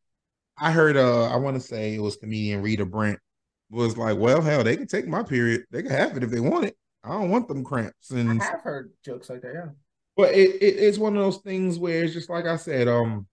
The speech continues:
Speaker 1: I don't judge you for wanting to be who you are and be comfortable in
Speaker 2: Yo, I support you a hundred and ten percent.
Speaker 1: someone else off because, you feel me?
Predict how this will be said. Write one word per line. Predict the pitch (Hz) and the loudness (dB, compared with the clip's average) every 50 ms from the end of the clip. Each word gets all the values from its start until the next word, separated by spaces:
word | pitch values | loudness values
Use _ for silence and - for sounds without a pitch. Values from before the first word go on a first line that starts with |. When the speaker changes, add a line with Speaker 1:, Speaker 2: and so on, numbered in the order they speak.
| _ _ _ _ _ | _ _ _ _ _
Speaker 1:
I | - 151 | -2 0
don't | 170 180 180 175 143 | 0 2 0 0 -2
judge | 123 160 160 156 139 147 | 0 0 0 0 0 -2
you | 143 | -6
for | - - 147 127 | -8 -8 -10 -8
wanting | 123 127 131 131 104 107 127 | -6 -6 -6 -6 -6 -8 -10
to | 135 123 | -10 -8
be | 117 120 120 120 | -4 -4 -2 -2
who | 120 120 123 | -4 -4 -6
you | 123 113 113 110 107 104 | -4 -2 0 0 2 2
are | 101 104 107 | 2 2 0
and | 101 101 | 0 -2
be | 104 107 104 _ _ _ _ _ _ _ | -4 -6 -8 _ _ _ _ _ _ _
comfortable | - 123 110 - 427 494 | -4 -4 -2 -2 -2 0
in | 494 - | 2 2
Speaker 2:
Yo, | 415 392 285 - - | 2 2 0 0 0
I | - 262 | -2 -2
support | 262 - 311 - - - 359 349 339 339 - | -2 -4 -4 -4 -2 4 4 4 4 4 2
you | 349 339 330 | 0 0 0
a | 302 277 262 | 0 0 -2
hundred | 240 254 285 302 311 311 302 311 330 302 | -2 -2 0 0 -2 -2 -2 -6 -4 -2
and | 302 294 294 269 - | -2 -2 -2 -4 -8
ten | - - 311 302 302 302 294 | -6 -2 0 2 2 0 0
percent. | 277 294 277 277 - - - 277 285 302 302 294 262 208 151 - _ _ _ _ _ _ _ _ _ _ _ | -4 -6 -8 -8 -10 -8 -4 0 2 2 2 2 0 -2 -4 -10 _ _ _ _ _ _ _ _ _ _ _
Speaker 1:
someone | - 165 151 147 139 135 131 | 0 2 2 4 4 4 6
else | 131 139 139 131 - - | 6 6 6 4 2 0
off | - 120 120 117 113 - - | 0 2 2 2 2 0 -6
because, | 120 117 - - 135 123 120 117 113 113 110 107 104 98 98 - - - - _ _ _ _ _ _ _ _ _ _ _ _ _ _ _ _ _ _ _ _ _ _ _ | -8 -8 -4 -2 0 2 2 2 2 2 2 0 -2 -4 -6 -8 -10 -12 -16 _ _ _ _ _ _ _ _ _ _ _ _ _ _ _ _ _ _ _ _ _ _ _
you | 135 143 | -8 -6
feel | - - 170 180 175 | -2 0 0 0 2
me? | 175 185 196 202 | 2 0 0 -2